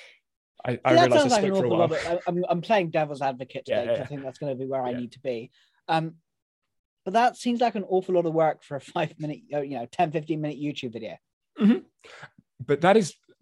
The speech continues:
Speaker 1: personally, I think that's the responsibility people have when they are sharing educational information for the purpose of educating.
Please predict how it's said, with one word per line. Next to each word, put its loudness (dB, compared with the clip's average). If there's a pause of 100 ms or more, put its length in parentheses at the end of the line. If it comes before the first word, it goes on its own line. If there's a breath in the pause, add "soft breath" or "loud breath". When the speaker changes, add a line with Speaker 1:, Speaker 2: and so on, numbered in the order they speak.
Speaker 1:
personally, -2
I 2
think -2
that's -4
the -4
responsibility -2
people -2
have 0
when 0
they -2
are -2
sharing -2
educational -4
information -4 (180 loud breath)
for 0
the -4
purpose -2 (320 loud breath)
of 2
educating. -6